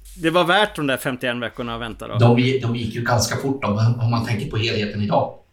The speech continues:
Speaker 1: Jag, jag är så nyfiken för att jag, jag vet faktiskt inte. Hur kommer det sig att du, Tobias, blev intresserad av ufon egentligen? Vad var det som väckte ditt intresse?
Speaker 2: Ja, egentligen tror jag att det var mycket det visuella och bilder och sånt faktiskt. Eh,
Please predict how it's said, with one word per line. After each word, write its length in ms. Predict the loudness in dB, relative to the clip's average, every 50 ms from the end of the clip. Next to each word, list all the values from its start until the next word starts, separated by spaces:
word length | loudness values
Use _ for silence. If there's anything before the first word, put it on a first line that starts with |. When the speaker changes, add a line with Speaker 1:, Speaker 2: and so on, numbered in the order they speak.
| _ _ _ -20 -20 -20 -20 -18 -8
Speaker 1:
Jag, 180 | -4 -2 0 2
jag 220 | 2 2 2 2
är 120 | 2 2 2
så 140 | 2 2
nyfiken 640 | 2 2 2 0 -2 -2 -4 -4 -4 -2 -4 -4 -2
för 100 | -4 -6
att 140 | -6 -4 -4
jag, 220 | -2 -2 -2 -2
jag 100 | -4 -6
vet 240 | -4 -6 -6 -6 -4
faktiskt 200 | -6 -6 -4 -6
inte. 160 | -8 -8 -8
Hur 180 | -8 -6 -8 -8
kommer 380 | -4 -4 -4 -4 -2 -4 -4
det 120 | -4 -4 -6
sig 460 | -4 -4 -2 -2 -2 -2 -4 -6 -10 -20 _ _ -20 -20 -20 -20 -20 -20 -20 -20 -20 -16 -8 -8
att 180 | -8 -6 -6
du, 160 | -6 -6 -6
Tobias, 480 | -4 -6 -6 -2 -2 -2 -2 -2 -6 -12
blev 380 | -10 -6 -4 -2 -2 -4 -4 -6
intresserad 1040 | -8 -8 -8 -8 -10 -10 -8 -8 -8 -6 -6 -6 -4 -6 -6 -6 -6 -6 -6 -8 -8 -10
av 140 | -12 -12 -12
ufon 420 | -10 -12 -12 -12 -12 -14 -16 -14 -12
egentligen? 300 | -12 -14 -12 -10 -4 -2
Vad 180 | -2 -2 0
var 200 | 0 -2 -2 -2
det 100 | -2 -4
som 160 | -6 -6 -4
väckte 320 | -4 -4 -4 -6 -8 -8 -8
ditt 160 | -8 -6 -8
intresse? 440 | -8 -8 -6 -6 -6 -6 -6 -4 0
Speaker 2:
Ja, 200 | 0 2 2 2
egentligen 680 | 2 2 2 4 4 4 4 2 2 0 -2 0 0
tror 240 | 2 4 4 4 4
jag 80 | 2 0
att 60 | 0
det 60 | 0 2
var 200 | 2 2 2 2
mycket 320 | 0 -2 -2 -4 -2 -2
det 100 | 0 0
visuella 680 | 2 2 0 2 2 2 0 0 0 0 -2 -2 -2 -2
och 80 | 0 2
bilder 440 | 2 4 4 2 0 0 0 0
och 60 | 0 0
sånt 320 | 0 -4 -6 -6 -10 -4
faktiskt. 600 | 0 0 0 0 0 -4 -4 -4 -4 -4 -4 -2
Eh, 320 | 2 2 4 4 4 2